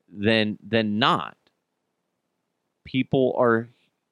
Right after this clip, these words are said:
they're human beings. Just let 'em have a day where they relax. And guess what? The grind is about to start. It, you thought you were in a grind, rookies? No. Today's your last fun day <laughs> until the off season next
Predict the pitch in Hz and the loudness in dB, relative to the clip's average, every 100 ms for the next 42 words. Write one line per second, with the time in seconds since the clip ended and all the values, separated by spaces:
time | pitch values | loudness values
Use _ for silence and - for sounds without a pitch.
0 | - 143 143 - 208 160 90 117 123 85 | -2 0 0 -2 -2 -2 -2 -2 -2 -4
1 | 87 120 113 143 165 117 127 117 87 _ | -6 -6 -2 0 0 -2 -2 0 -2 _
2 | 120 117 85 95 104 95 95 90 87 98 | 0 2 2 0 -2 0 -2 -2 -2 0
3 | 120 71 - - 101 101 147 147 151 104 | -2 -4 -16 -10 -6 -2 -2 -2 -6 -6
4 | - _ _ _ _ _ _ _ - 107 | -8 _ _ _ _ _ _ _ -4 -4
5 | 92 110 120 131 135 127 123 110 107 - | -2 0 2 2 2 0 0 0 0 0
6 | 113 - 98 80 - _ _ _ _ _ | -4 -2 -2 -2 -6 _ _ _ _ _
7 | _ 95 95 110 117 - 185 170 180 180 | _ -4 -4 0 0 2 0 2 4 4
8 | 175 156 143 180 196 175 175 196 196 190 | 2 2 2 2 2 2 2 2 0 -8
9 | 180 - _ 107 123 127 127 123 _ _ | -10 -14 _ -2 2 2 0 -6 _ _
10 | _ _ 123 123 135 127 123 123 123 - | _ _ 0 2 2 0 0 0 -2 -4
11 | 165 160 170 175 117 120 _ - - - | -4 0 2 2 2 -2 _ -14 -14 -16
12 | - 131 107 - 131 127 123 170 - 113 | -4 -2 0 2 2 4 4 2 2 0
13 | 101 117 113 - 104 113 123 - | 2 -2 -6 -12 -2 0 0 -6